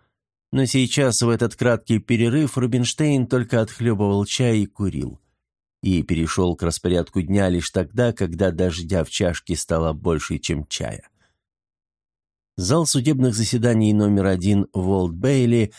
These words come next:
знаменитое «Растилище правосудия», потягается с любым из знаменитых исторических лондонских театров. Что зрелищностью, что выворачиваемой наружу подноготной человеческой души, что плохой акустикой.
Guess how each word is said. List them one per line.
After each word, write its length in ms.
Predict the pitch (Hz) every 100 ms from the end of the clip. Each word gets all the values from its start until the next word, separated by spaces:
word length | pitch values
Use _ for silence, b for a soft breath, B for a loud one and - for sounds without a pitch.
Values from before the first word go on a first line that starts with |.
| B
знаменитое 800 | 110 101 104 101 101 - 98 98
«Растилище 720 | - 101 87 - 98 87 - 95
правосудия», 800 | 95 95 92 98 85 95 87 - b b _ -
потягается 680 | 113 135 160 156 131 143
с 140 | 127 -
любым 460 | 123 117 139 127
из 240 | - 120 107
знаменитых 720 | 98 113 113 117 113 113 -
исторических 800 | 107 - 107 104 101 - 101 90
лондонских 640 | 87 92 82 82 - 80 -
театров. 580 | 80 71 69 - 73 - _ _
Что 380 | - - 104 90
зрелищностью, 1080 | 87 131 147 131 - 123 - 113 110 101
что 320 | 92 - 117
выворачиваемой 880 | 104 110 113 117 113 120 117 110 117
наружу 440 | 113 113 117 98 113
подноготной 680 | 117 104 117 107 113 113 107
человеческой 760 | - 113 110 110 - - 117
души, 560 | 98 127 113 - 175 156
что 440 | - - - 165
плохой 520 | 139 127 123 - 120
акустикой. 840 | 104 98 - 80 - - 87 85